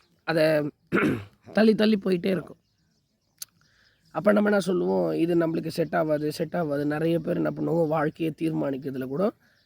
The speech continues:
நிறைய பேர் கொஞ்சம் சோர்ந்து போயிடுறாங்க. ஒரு பிசினஸ் ஸ்டார்ட் பண்ணுவாங்க, அந்த பிசினஸ்ல கூட நிறைய பேர் லாஸ் வந்த உடனே, உடனே என்ன பண்ணிடுவாங்க, "ஆஹா, ஐயையோ, இந்த வேலை நம்மளுக்கு செட் ஆகாது, இது நம்மளுடைய வேலை இல்லை, நம்ம படிச்ச படிப்புக்கெல்லாம் இந்த வேலையே கிடையாது" அப்படின்னு சொல்லி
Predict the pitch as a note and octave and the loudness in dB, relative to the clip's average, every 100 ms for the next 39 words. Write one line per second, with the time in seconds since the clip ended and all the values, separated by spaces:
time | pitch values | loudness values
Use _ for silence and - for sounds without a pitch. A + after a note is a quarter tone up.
0 | _ F#3 A3 G3 F#3 F3 E3 D#3 - B3+ | _ 2 2 2 -2 -2 -2 -2 2 4
1 | G3+ D#3 C#3+ C3+ B2 B2 - _ _ _ | 4 0 -8 -6 -8 -8 -16 _ _ _
2 | _ _ _ _ G3 G#3 F#3 G3 A#3 - | _ _ _ _ 2 4 4 2 0 0
3 | G3 F#3 F3 D#3 D#3+ E3 D#3+ F3 G#3+ G#3 | -2 -2 -2 -2 0 0 0 -2 -2 -2
4 | F3+ D#3+ E3+ D#3+ E3+ E3 E3 D#3+ F3 B3+ | 0 0 0 2 2 0 0 2 2 2
5 | - B3 G3 F3 F3 E3+ C#3+ D#3 _ - | 0 -4 -2 0 0 0 -2 -10 _ -20
6 | _ E3 G3+ G3+ F3+ F3 D#3+ D3+ D3 D#3 | _ -2 2 4 2 0 -2 -2 -4 -4
7 | C#3+ B2+ - _ _ D#3 E3+ D#3 C#3+ E3+ | -6 -10 -16 _ _ -6 -2 -2 0 0
8 | D#3 D3 C3+ _ _ D#3 D3+ D#3+ F#3+ F#3 | 0 -2 -6 _ _ -6 0 2 2 0
9 | D#3 F3 F#3+ A#3+ E3 D3+ - - G3+ - | 0 0 2 2 0 -6 -14 -4 -4 0
10 | G#3+ F3 C#3+ D3 C3+ _ _ - F3 D#3+ | -2 -2 -4 -6 -8 _ _ -8 -4 -4
11 | D3 F3+ F3+ E3 D#3 C#3+ C#3+ D3 - F3 | -2 -2 0 0 0 0 -2 -2 -2 -2
12 | F3+ F#3 F3+ F3+ E3+ F#3 F#3+ E3+ E3 E3 | -2 -2 0 0 0 2 2 2 0 0
13 | D#3 D3+ D3+ D3 C3+ C3+ D#3+ F3 D#3 C3 | -2 -4 -4 -4 -6 -6 0 0 0 -6
14 | G#2+ G2+ | -8 -6